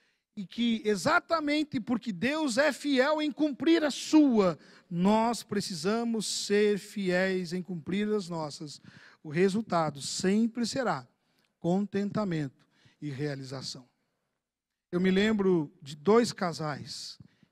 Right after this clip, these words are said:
que eu tive o privilégio de pastorear. Um casal empresário, com empresa considerável, com bom movimento,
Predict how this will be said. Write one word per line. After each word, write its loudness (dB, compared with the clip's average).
que -2
eu 4
tive 0
o 2
privilégio -2
de -8
pastorear. -8
Um -6
casal 2
empresário, -2
com -12
empresa -2
considerável, -2
com -16
bom 4
movimento, -2